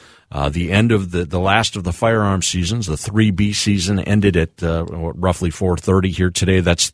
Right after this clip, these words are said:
down in southeast Minnesota. The three, it's actually, they call it three hundred B now. It's, for years, it was just three B. That was a hunt I always participated in. But that is wrapped up. Now, the muzzleloader season began yesterday,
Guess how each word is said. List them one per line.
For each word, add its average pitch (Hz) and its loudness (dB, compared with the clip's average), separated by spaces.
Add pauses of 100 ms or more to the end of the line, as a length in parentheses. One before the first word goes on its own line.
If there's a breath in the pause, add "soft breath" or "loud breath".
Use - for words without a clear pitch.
down 92 0
in 80 0
southeast 95 0
Minnesota. 92 0 (300 loud breath)
The 98 -4
three, 131 0
it's 107 -4
actually, 113 0
they 82 -8
call 87 -2
it 76 -4
three 92 -2
hundred 82 0
B 80 0
now. 78 0
It's, - -8
for - -6
years, 78 0
it 76 -2
was 73 -2
just - -2
three 85 -2
B. 82 -2
That 82 -2
was 78 -4
a 80 0
hunt 87 -2
I 80 2
always 80 0 (480 loud breath)
participated 101 0
in. 101 0 (840)
But 107 -4
that 147 4
is 120 0
wrapped 101 0
up. 87 -2 (280 loud breath)
Now, 110 2
the 127 2
muzzleloader 147 2
season 98 0
began 85 0
yesterday, 85 -2